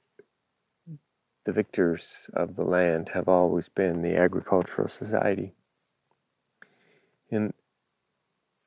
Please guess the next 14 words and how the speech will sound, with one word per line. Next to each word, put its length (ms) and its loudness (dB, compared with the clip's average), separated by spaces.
um, 360 -4
this 180 -12
is 120 -18
kind 220 -2
of 100 -2
thanks 360 0
to, 280 -6
uh, 380 -6
Guns, 280 4
Germs, 340 2
and 100 -10
Steel. 380 2
Jared 360 4
Diamond, 460 2